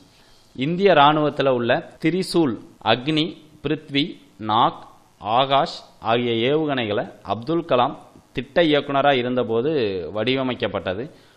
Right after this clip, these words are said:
போலியோ நோய்களுக்கான எடை குறைந்த ஊன்றுகோல் மற்றும் இருதய நோயாளிகளுக்கான எடை குறைந்த ஸ்டென்ட் கருவி, அ, இதெல்லாம் வந்து அப்துல் கலாம் தான் கண்டுபிடிச்சாரு. அந்த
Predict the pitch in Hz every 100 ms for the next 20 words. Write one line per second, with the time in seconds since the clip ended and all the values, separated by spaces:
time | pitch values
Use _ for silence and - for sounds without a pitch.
0 | _ - 175 196 196 170 156 147 143 139
1 | 139 156 120 120 156 151 143 143 147 156
2 | - - - 123 151 151 127 131 151 -
3 | - 113 120 160 135 131 165 170 170 143
4 | 131 139 139 131 123 113 120 139 107 110
5 | 143 143 131 127 147 - - - - 160
6 | 185 175 - 131 120 104 - - 110 120
7 | 117 123 143 147 151 135 156 113 117 151
8 | 139 131 127 135 113 117 123 104 98 123
9 | - 120 117